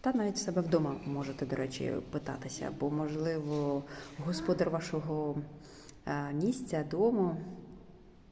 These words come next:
буде незгодний. Таке також може бути.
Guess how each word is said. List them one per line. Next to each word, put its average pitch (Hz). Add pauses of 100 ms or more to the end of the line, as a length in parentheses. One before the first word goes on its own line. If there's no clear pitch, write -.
(240)
буде 226
незгодний. - (440)
Таке 180
також -
може 196
бути. -